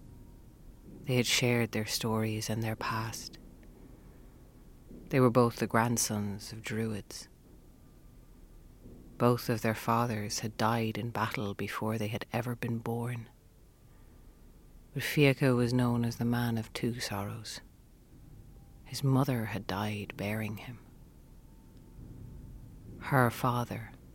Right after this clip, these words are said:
the druid Dilmachu, well, he had wanted his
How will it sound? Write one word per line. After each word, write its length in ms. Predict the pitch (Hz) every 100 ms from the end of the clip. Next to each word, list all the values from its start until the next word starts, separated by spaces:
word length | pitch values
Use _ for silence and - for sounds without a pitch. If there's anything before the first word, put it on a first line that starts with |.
| -
the 100 | 120
druid 500 | 117 135 123 117 110
Dilmachu, 720 | 117 113 113 117 120 - 113 113 - - - - - - - - - - - - -
well, 120 | 123
he 260 | 170 160
had 160 | 139 135
wanted 540 | 131 123 123 - 113
his 600 | 113 - 120 110 - -